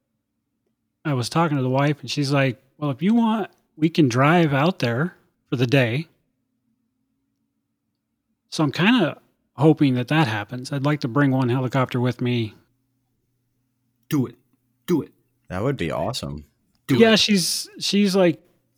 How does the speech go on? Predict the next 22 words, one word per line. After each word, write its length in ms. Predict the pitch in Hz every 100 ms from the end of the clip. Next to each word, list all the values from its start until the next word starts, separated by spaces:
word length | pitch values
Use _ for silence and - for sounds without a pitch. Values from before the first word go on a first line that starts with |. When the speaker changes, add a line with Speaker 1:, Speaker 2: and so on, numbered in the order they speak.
| _ _ _ _
Speaker 1:
"You 100 | 190
know, 80 | 156
you 120 | 151
gotta 200 | 165 156
get 120 | 147
out 140 | 143 131
of 40 |
the 60 | 120
house, 300 | 139 120 -
man. 160 | 117 117
You 80 |
gotta, 220 | 131 123 135
you 180 | 160 147
gotta, 500 | 127 120 113 110 - _ _ -
<laughs> 800 | - - - 190 - 254 226 -
you 140 | 185
gotta 300 | - 294 160
do 160 | 131 180
something." 520 | - 151 135 135 120 - _ _ _ _ - - _ _ _ _
Speaker 2:
Hell 160 | - 156
yeah, 160 | 156 104
man. 280 | 107 139